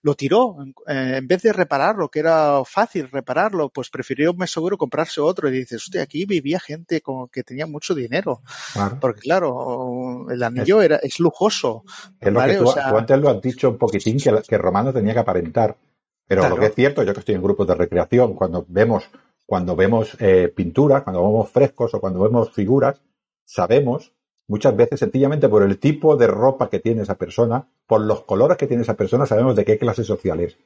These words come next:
Speaker 2: Quiere decir que viendo zapatos, sabemos de qué clase social es la persona. Es
Speaker 1: Sí,
Speaker 2: decir, y
Speaker 1: sí,
Speaker 2: viendo
Speaker 1: sí.
Speaker 2: cosas estas que dices tú, una cosa de fácil reparación la tiro, es porque
Speaker 1: Ujú.
Speaker 2: estoy bien de dinero. Es con
Speaker 1: Sí,
Speaker 2: cual,
Speaker 1: sí.
Speaker 2: estamos hablando de que allí dentro había gente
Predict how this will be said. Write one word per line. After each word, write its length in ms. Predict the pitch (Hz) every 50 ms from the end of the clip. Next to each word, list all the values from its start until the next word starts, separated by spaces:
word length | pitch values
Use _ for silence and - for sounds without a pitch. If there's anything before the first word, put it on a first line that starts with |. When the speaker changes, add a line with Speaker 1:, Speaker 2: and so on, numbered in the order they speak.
| _ _ _ _
Speaker 2:
Quiere 160 | - 143 156
decir 160 | 156 139 123 -
que 100 | 123 104
viendo 320 | 101 131 175 196 202 170
zapatos, 580 | - 120 110 - 175 180 - 131 160 - - _ _ _ _ _ _ _ _ _ _ _ _ _ _
sabemos 440 | - - - 98 107 135 151 160 143
de 80 | -
qué 100 | - 117
clase 260 | 117 120 117 - 120
social 340 | 110 - 101 - - 110 123
es 60 | 123 101
la 100 | - -
persona. 460 | - - - - 110 127 127 - - _ _ _ _
Es 100 | - - 95
Speaker 1:
Sí, 80 | 170
Speaker 2:
decir, 140 | 160 143 101
y 40 | 98
Speaker 1:
sí, 40 | 98
Speaker 2:
viendo 220 | 123 151 170 185 175
Speaker 1:
sí. 40 |
Speaker 2:
cosas 220 | 175 180 147 156 160
estas 160 | 156 - 151
que 80 | - 139
dices 220 | 127 - 123 -
tú, 240 | - 165 143 - - _ _ _ _ _ _ _ _ _ _
una 260 | 143 151 165 175 -
cosa 260 | - 180 165 - 147
de 100 | 135 120
fácil 260 | - 151 143 - 156
reparación 420 | 139 135 139 139 135 - 160 160 147
la 120 | 151 151
tiro, 420 | 147 175 175 165 190 214 214 - - _ _ _ _ _ _ _
es 120 | - 107 -
porque 240 | - - - -
Speaker 1:
Ujú. 60 | 92 90
Speaker 2:
estoy 200 | 107 117 117 117
bien 200 | 98 101 107 117
de 100 | 131 120
dinero. 400 | 101 85 87 131 - - - - _ _ _ _ _ _ _
Es 140 | 92 - -
con 180 | - 104 90
Speaker 1:
Sí, 80 | - 104
Speaker 2:
cual, 200 | 104 104 113 117
Speaker 1:
sí. 60 | 127 123
Speaker 2:
estamos 320 | 101 - 135 127 143 143 160
hablando 260 | 151 151 156 160 160
de 100 | 156 123
que 100 | 104 104
allí 160 | 104 110 135
dentro 240 | 143 160 185 - 233
había 160 | 175 - 117
gente 440 | - 135 131 131 160 160 170 -